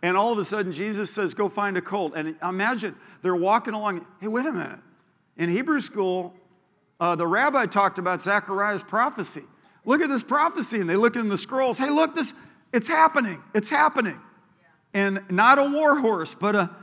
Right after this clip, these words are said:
a gentle indication of peace. Number three, Jesus' entry on a donkey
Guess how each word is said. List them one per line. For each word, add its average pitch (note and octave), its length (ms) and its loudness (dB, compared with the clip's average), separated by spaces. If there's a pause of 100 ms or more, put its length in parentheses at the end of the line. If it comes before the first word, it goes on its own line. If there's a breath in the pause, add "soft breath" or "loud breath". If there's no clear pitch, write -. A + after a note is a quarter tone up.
(140 loud breath)
a E3+ 120 -4
gentle A#3 680 -2 (360 loud breath)
indication G#3+ 720 -2
of G3 160 -10
peace. F#3 560 -4 (560)
Number A3 240 0
three, A#3+ 340 -2 (400)
Jesus' A#3 560 -2
entry A#3+ 400 -4
on G3+ 180 -4
a F3+ 60 -2
donkey E3 640 -2